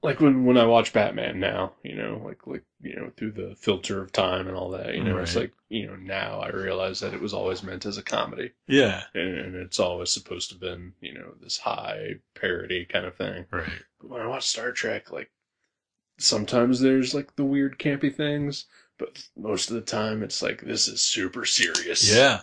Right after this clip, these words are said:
Speaker 2: Oh, yeah.
Speaker 1: And, like, that's the thing. Like, like, there was just never a consistency of tone in that
Speaker 2: Right.
Speaker 1: show for me.
Speaker 2: Yeah, I can see that. I'd say, I feel like eighty, ninety percent of the time it's pretty serious.
Speaker 1: Right.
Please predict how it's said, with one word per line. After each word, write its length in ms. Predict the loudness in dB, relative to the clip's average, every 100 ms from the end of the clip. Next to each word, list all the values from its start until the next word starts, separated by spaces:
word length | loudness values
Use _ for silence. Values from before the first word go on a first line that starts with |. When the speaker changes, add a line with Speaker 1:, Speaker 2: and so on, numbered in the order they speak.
| -4
Speaker 2:
Oh, 160 | -2
yeah. 300 | 0 -2 -6 -4
Speaker 1:
And, 320 | -2 0 -2 -4
like, 160 | -6 -2
that's 380 | 2 2 0
the 100 | -4
thing. 460 | -2 -2 -2 -6 -8
Like, 180 | -8 -10 _
like, 220 | -20 -20 -10
there 120 | -8
was 140 | -6
just 200 | -6 -4
never 300 | -2 0 0
a 40 | -2
consistency 760 | -4 -2 0 0 -2 -2 -4
of 140 | -4 -6
tone 260 | -8 -6
in 60 | -4
that 60 | -4
Speaker 2:
Right. 240 | -2 -2
Speaker 1:
show 200 | -4 -6
for 180 | -10 -12
me. 180 | -12 -6
Speaker 2:
Yeah, 280 | 0 2 2
I 60 | 0
can 180 | -2 -2
see 160 | -2
that. 240 | 0 -2 -4 -18 -4
I'd 140 | 0 2
say, 460 | 2 4 4 2 -2 _ _ _
I 100 | -10
feel 180 | -2 0
like 180 | 0 -4 _ -4
eighty, 260 | 0 2
ninety 320 | 2 0 -2 -4
percent 320 | -2 0 0
of 60 | -2
the 60 |
time 220 | -2 -2 -2
it's 160 | -4
pretty 220 | -2 -2 0
serious. 600 | -2 -2 -8 -2 -2 0
Speaker 1:
Right. 280 | 0 0